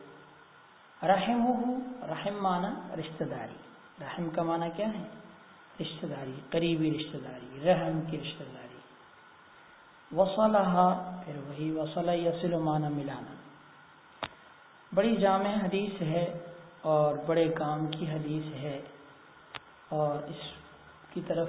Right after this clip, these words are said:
توجہ کی ضرورت ہے اور اس پر عمل کرنے کی انتہائی زیادہ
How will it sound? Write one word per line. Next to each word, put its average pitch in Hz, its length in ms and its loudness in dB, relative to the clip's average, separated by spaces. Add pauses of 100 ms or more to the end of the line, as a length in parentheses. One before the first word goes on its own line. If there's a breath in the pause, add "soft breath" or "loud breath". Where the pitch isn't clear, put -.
توجہ 175 460 0
کی 165 120 0
ضرورت 156 460 -2
ہے 156 120 -2
اور 147 120 -2
اس - 220 -8
پر 151 100 -6 (960)
عمل 180 380 4
کرنے 151 280 -2 (100)
کی 147 180 -6 (300)
انتہائی 160 680 -4
زیادہ 139 280 -6